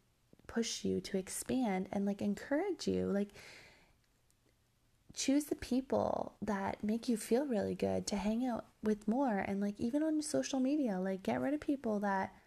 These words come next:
like, unfollow people that are not feeding you with positivity and with encouragement and with, like, helpful tips, because that's your space. That's your sacred space.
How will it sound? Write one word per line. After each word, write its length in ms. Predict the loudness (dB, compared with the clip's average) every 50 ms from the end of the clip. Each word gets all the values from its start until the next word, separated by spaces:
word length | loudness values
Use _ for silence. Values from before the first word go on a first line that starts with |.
| _ _ _ -6
like, 160 | -6 -4 0
unfollow 720 | 2 2 2 2 2 2 2 4 4 4 2 0 0 0
people 320 | 0 0 0 2 0 0 2
that 200 | 2 2 2 2
are 180 | 2 0 0
not 500 | 0 0 0 0 2 4 2 2 0 -2 -6 -14 -20 -20 -20 -20 -20 _ _ _
feeding 480 | -4 0 2 4 4 6 4 4 4
you 460 | 4 4 4 2 2 2 0 0 -2 -4 -6 -4 0
with 280 | 2 2 2 0 -2 -6
positivity 1040 | -4 0 2 2 2 0 -2 -2 0 0 2 2 0 0 0 0 2 2 2 0
and 140 | 0 -2 -4
with 140 | -4 -2 -2
encouragement 1000 | -2 -2 -4 -2 0 2 4 4 4 2 2 0 -2 0 0 0 0 0 -2 -2 -6 -14 -20 -20 -20 -16 -8
and 260 | -4 -2 0 0 2 2
with, 300 | 2 2 2 2 0 -2 -4 -10 -18 _ -4
like, 200 | -4 -2 -2 -2
helpful 420 | 0 2 2 2 2 0 -2 -4
tips, 560 | -2 -2 0 0 0 0 -2 -4 -6 -8 -6 -2 0
because 480 | 0 0 0 0 0 0 0 0 -2 -4 -12 -20 -20 -20 _ _ _ _ _ _ _ _ _ _ _ _ -4
that's 320 | -2 0 0 0 0 2
your 80 | 0 2
space. 540 | 2 0 0 2 2 2 2 0 -2 -2 0
That's 200 | 0 0 2 2
your 100 | 0 0
sacred 440 | 2 2 2 2 2 2 0 0 0
space. 600 | -2 0 0 0 -2 -2 -4 -4 -4 -6 -6 -4